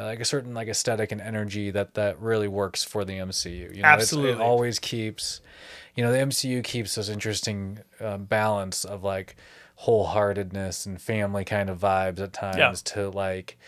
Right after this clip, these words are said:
Speaker 2: Approachable
Speaker 1: you know, dark,
Speaker 2: themes.
Speaker 1: like, darker themes, you know, and stuff like that. And so this one,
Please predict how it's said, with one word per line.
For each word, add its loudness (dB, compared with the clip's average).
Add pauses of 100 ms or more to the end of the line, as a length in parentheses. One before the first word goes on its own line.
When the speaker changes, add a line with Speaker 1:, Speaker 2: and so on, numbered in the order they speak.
(140)
Speaker 2:
Approachable 4
Speaker 1:
you 12
know, 10
dark, 8
Speaker 2:
themes. -4
Speaker 1:
like, 2
darker 2
themes, -6
you -8
know, -4
and -6
stuff -4
like -4
that. -2
And -6
so 0
this 8
one, 0